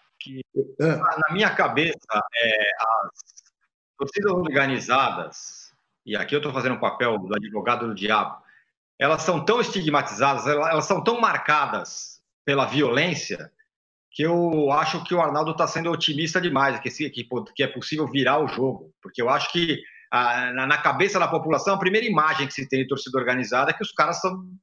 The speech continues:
Speaker 1: matam gente e tudo mais.
Speaker 2: É, o, Tirone, veja, aí a questão da imagem, né? E aí aquilo que o Mauro disse e que ele tem toda a razão. É, a responsabilidade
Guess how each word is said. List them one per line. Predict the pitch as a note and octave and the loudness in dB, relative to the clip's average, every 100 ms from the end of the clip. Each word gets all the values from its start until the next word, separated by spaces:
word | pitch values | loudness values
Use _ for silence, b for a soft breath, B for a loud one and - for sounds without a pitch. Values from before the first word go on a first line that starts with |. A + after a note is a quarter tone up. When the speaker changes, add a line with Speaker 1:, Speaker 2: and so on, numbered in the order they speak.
| - _ _ _ - - | -20 _ _ _ -16 -6
Speaker 1:
matam | A#2 C3+ C#3 C3+ A2 | 0 2 2 -2 -2
gente | A#2 C#3+ E3 D3+ G2+ - A2 | 0 2 4 2 -2 -8 -10
e | |
tudo | - E3+ | -4 0
mais. | C3+ F#2+ - - _ _ _ _ _ _ _ _ - | 0 -2 -6 -20 _ _ _ _ _ _ _ _ 2
Speaker 2:
É, | A3 - | 2 0
o, | - - - | -2 -4 -2
Tirone, | - G3+ F#3 D#3 | 2 4 4 2
veja, | C3 F3+ A#2+ C3+ | 2 0 0 -2
aí | D#3+ A3 | 0 0
a | A#3 | -2
questão | A3 G3 G3+ | -2 0 2
da | F#3+ | 2
imagem, | D3+ A#2 E2 - - - | 0 -2 -8 -14 -18 -8
né? | B2 D#3+ - | -2 -2 -2
E | A2 C3 | -2 0
aí | B2+ C3+ G3 | 2 2 2
aquilo | F#3 - F3+ G3+ F#3+ | 0 -2 -2 0 0
que | D#3+ | 0
o | |
Mauro | C#3 F3+ F3 C#3+ | 2 2 2 -2
disse | B2 D#3+ F3 - F#3 - - | -4 -4 -4 -6 -10 -12 -10
e | D#3+ D#3+ | -8 -6
que | - | 0
ele | D#3+ E3 D3+ | 2 2 -2
tem | - D#3+ E3+ F3 E3+ _ | 0 2 2 -2 -10 _
toda | E3+ F3+ F3+ | 0 2 2
a | |
razão. | F3 F3+ B2 G2 - _ _ _ _ _ _ - | 2 0 -2 -8 -12 _ _ _ _ _ _ -2
É, | B2+ C3+ C3+ C3 B2 A#2+ - _ _ _ - | 2 4 2 0 -2 -6 -14 _ _ _ -4
a | C3+ | -2
responsabilidade | B2 F#3 F#3 G3+ F3 F#3 F3+ D#3+ D3+ D3 E3 F3 F3 F3+ - | 0 0 0 -2 -2 0 2 2 -2 0 2 2 0 -8 -10